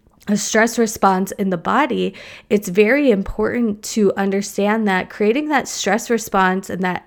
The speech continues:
adapting of your body to go from getting the workout in and then also our body regulating back down to, like, we're okay. Like, we just did that workout,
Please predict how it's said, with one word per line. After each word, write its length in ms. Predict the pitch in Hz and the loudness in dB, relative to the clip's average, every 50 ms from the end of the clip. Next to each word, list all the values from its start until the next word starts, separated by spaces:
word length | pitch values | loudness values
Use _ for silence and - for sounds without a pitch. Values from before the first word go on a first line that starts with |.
| _ _ | _ _
adapting 760 | 190 175 156 - - 196 190 214 269 285 - - 208 190 185 190 | -6 -6 -6 -2 0 2 4 4 4 2 2 0 0 0 0 -2
of 180 | - 185 180 208 | -2 -2 0 0
your 120 | 202 190 | 0 0
body 360 | 180 185 185 180 180 190 190 | 0 0 0 0 0 -2 -4
to 160 | 185 185 - 196 | -4 -6 -8 -10
go 400 | - - 196 196 220 254 269 262 | -4 -2 0 2 4 4 2 0
from 460 | - - - 185 180 175 175 180 202 - - - - - - - - - _ _ _ _ 214 214 202 185 - _ _ _ _ _ _ _ 208 - | 0 -2 0 2 2 2 2 0 -2 -4 -10 -18 -20 -20 -20 -20 -20 -20 _ _ _ _ -12 -12 -12 -12 -12 _ _ _ _ _ _ _ -20 0
getting 320 | - 214 214 214 254 247 233 | 4 6 6 6 6 4 6
the 100 | 233 233 | 4 4
workout 460 | 208 185 180 180 - 185 180 180 185 | 4 2 0 2 0 0 2 2 2
in 300 | 180 175 170 175 175 180 - - | 2 2 2 2 0 -2 -6 -4
and 220 | - 196 190 196 180 | -2 -2 0 0 0
then 300 | 196 208 220 226 233 - - | 2 2 2 2 0 0 0
also 360 | 196 208 226 220 254 233 220 | 0 2 2 2 2 2 2
our 160 | 208 196 185 | 2 2 2
body 340 | 180 190 185 185 196 202 196 | 2 2 2 2 2 0 0
regulating 800 | 175 180 185 185 185 220 220 196 190 185 185 180 185 175 185 | 0 2 0 0 2 2 2 4 4 2 2 2 0 0 0
back 320 | - 180 175 170 - - _ | 0 -2 -2 -2 -4 -6 _
down 360 | 202 190 226 277 262 233 214 | 0 2 2 4 4 2 2
to, 120 | 208 214 | 0 0
like, 380 | 180 180 175 170 175 170 - - _ - - _ _ _ _ - | 0 2 2 2 0 -2 -6 -14 _ -20 -20 _ _ _ _ -6
we're 280 | - 185 208 277 320 | -2 2 4 6 6
okay. 520 | 269 185 165 - 185 190 233 262 190 160 - | 6 4 2 0 0 2 4 4 4 2 2
Like, 220 | - 196 202 - | 2 0 0 2
we 140 | 190 208 226 | 2 0 2
just 260 | 220 302 262 - - | 2 -2 -4 -2 2
did 140 | - 208 208 | 2 4 6
that 180 | 247 226 - | 6 4 4
workout, 600 | - 170 175 202 - 262 277 294 320 302 277 - | 2 0 -2 0 2 4 4 6 4 2 2 -2